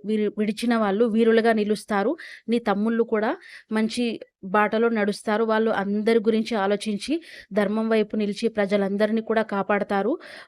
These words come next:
నీ ద్వారా ధర్మం అనేది నెలకొల్పబడుతుంది. దాని వైపు నువ్వు ఉండు కర్ణ అని చెప్తాడు. ఇంకా కృష్ణుడు చెప్పిన నీతికి కర్ణుడు ఒప్పుకొని ఇంకా, మ్,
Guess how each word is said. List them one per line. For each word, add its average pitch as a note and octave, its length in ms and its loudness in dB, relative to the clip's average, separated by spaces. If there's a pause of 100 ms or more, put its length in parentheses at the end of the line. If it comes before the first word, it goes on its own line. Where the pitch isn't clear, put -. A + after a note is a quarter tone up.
నీ A3 280 2
ద్వారా G#3 380 0
ధర్మం G#3 380 -2
అనేది G#3 240 0
నెలకొల్పబడుతుంది. G3+ 1040 0 (300)
దాని G#3 260 2
వైపు G3+ 240 0
నువ్వు G#3 220 -2
ఉండు G3+ 160 0
కర్ణ G3+ 320 -2
అని G3 160 -2
చెప్తాడు. F#3+ 520 -4 (640)
ఇంకా A3+ 240 -2
కృష్ణుడు A3+ 600 -2 (480)
చెప్పిన A3 260 2
నీతికి A3 440 0
కర్ణుడు G#3+ 380 2
ఒప్పుకొని G#3 600 0 (300)
ఇంకా, A3 440 0
మ్, G3 600 -4